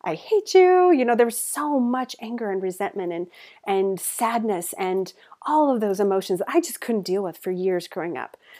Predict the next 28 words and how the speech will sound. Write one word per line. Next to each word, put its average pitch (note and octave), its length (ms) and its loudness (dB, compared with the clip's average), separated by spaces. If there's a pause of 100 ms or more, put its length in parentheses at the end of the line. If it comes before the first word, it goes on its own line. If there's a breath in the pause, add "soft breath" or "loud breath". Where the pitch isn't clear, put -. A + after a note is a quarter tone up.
(200 loud breath)
So B3 460 6
long B3+ 300 0
story D#4+ 280 4
short, A3+ 320 2
I G#3 80 0
moved B3+ 340 2
away F3 460 0 (320 soft breath)
and G#3 140 0
I G3+ 60 2
held G3 340 -2
on F3+ 160 -2
to F#3+ 120 -6
that E3 200 -4
'cause G#3+ 140 0
every A3+ 280 4
time A#3 280 0
I G3+ 60 2
came G#3+ 200 0
back F#3+ 220 -2
to G3 100 0
Denver G#3+ 320 0
once F#3+ 280 -4
a G3+ 40 -2
year F#3+ 120 0
to F3+ 60 -2
see F#3+ 220 -4
my F3+ 140 -2
family, F3 540 -4